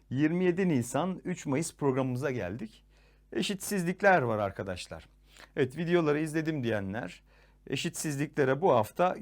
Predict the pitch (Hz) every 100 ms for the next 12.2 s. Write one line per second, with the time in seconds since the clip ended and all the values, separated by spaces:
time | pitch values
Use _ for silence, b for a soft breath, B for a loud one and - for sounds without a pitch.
0 | 135 147 156 - 143 123 110 151 - 185
1 | 220 220 190 208 214 208 208 196 190 208
2 | 175 202 - 156 117 - 113 - 123 113
3 | 104 104 - 143 139 127 110 107 104 -
4 | 107 101 98 95 104 233 b b b -
5 | 127 131 127 113 117 113 123 - - -
6 | - B B - 190 - 185 185 185 180
7 | 180 160 202 233 B B - 175 131 127
8 | 175 165 160 147 156 160 - 156 123 147
9 | 143 135 135 151 139 135 139 135 - 165
10 | - - 143 208 b b b _ - -
11 | 196 190 185 180 180 175 175 185 - 120
12 | 151